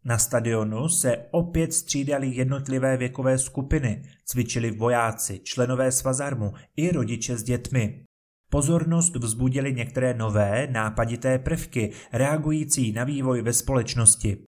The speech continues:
Například skladba mladších žáků reflektovala dobovou popularitu tenisu, v němž čeští a slovenští sportovci sklízeli v osmdesátých letech četné úspěchy.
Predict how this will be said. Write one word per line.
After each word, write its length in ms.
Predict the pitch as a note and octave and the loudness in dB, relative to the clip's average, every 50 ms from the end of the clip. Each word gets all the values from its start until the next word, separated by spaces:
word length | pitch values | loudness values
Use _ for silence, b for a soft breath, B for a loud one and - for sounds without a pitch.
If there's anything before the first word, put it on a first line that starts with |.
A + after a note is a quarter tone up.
| _ _ _ _ _ _ _ _ - | _ _ _ _ _ _ _ _ -2
Například 580 | A#2+ C3 C3+ - E3 D#3+ D#3+ - D3 B2+ C3+ | 0 2 2 4 2 2 2 2 0 0 0
skladba 420 | - - - D3 D#3 D#3 C3+ D#3 C3+ | -2 -2 0 -2 -2 2 2 0 0
mladších 460 | C3+ C#3 C3 - - C3 A#2+ A2 G2+ | 2 0 -2 -2 -2 -2 0 0 0
žáků 540 | A2+ B2 D3+ F3 F3 F3 - A#2 G#2+ G#2 B B B B B | 2 2 2 2 0 0 0 0 2 0 B B B B B
reflektovala 760 | A#2+ C3 D3 - - E3+ E3+ - - E3+ D#3 D#3 D#3 D3 B2+ | 2 2 2 2 0 0 -2 -2 -4 -2 0 2 2 2 0
dobovou 520 | G#2 G2+ B2+ C#3 E3+ F3 E3+ F3 E3+ E3+ | 2 0 0 2 2 2 2 2 2 2
popularitu 640 | F3 C3 - - D3+ D3+ D3+ C#3+ D3 D3+ D3 - D3+ | 2 0 0 0 0 0 0 0 0 -2 -4 -4 -6
tenisu, 600 | C3+ - C#3 C3+ D#3 E3 E3 - - A#2+ A2 G2+ B B B B B | -4 -2 -2 0 0 2 2 2 2 2 0 0 B B B B B
v 100 | A2+ A2+ | -2 0
němž 340 | A#2+ A#2+ A2+ G#2+ G#2 - - | 0 0 0 -2 -2 -4 -4
čeští 600 | - C3 A#2+ - - - - B2 B2 C3+ E3 E3+ E3+ - | 0 0 0 0 0 -4 -2 -2 0 0 0 -2 -2 -2
a 200 | B2+ B2 A#2 A2 | 0 0 2 2
slovenští 640 | - - B2+ A#2+ B2 B2+ B2 - - - A#2 G#2+ | 2 2 2 2 2 2 0 -2 -2 -2 -2 -2
sportovci 760 | - - - A#2 A2 A2 - B2 G#2 - - - C#3+ E3 E3+ E3+ B B | -2 0 -2 -2 -2 -2 -2 -4 -4 -2 -2 -2 -2 -2 -2 -4 B B
sklízeli 560 | B - - - D#3 E3+ G3 E3+ F#3 F3 C3+ G#2+ | B -8 -4 2 2 4 4 4 2 2 2 0
v 100 | - - - | 0 -2 2
osmdesátých 880 | D#3 - - F#3+ F3+ E3+ F3 E3+ F3 E3+ D#3+ D3 C#3+ - G#2+ G#2 G2 | 2 2 2 2 0 0 0 0 0 0 0 -2 -2 -2 -2 -2 0
letech 460 | G2+ A#2 D3+ D#3+ - D3 C3 C3+ - - | 0 0 0 0 -2 -4 -4 -4 -8 -6
četné 440 | - - A#2 - - A#2 G#2+ G#2+ | -2 -2 -2 -2 0 0 0 0
úspěchy. 760 | G#2+ G#2 G#2 G#2+ A#2+ - - A#2+ A2+ - - A2+ G2+ F2+ - | 0 4 4 4 6 6 2 -2 -2 0 0 0 0 0 -4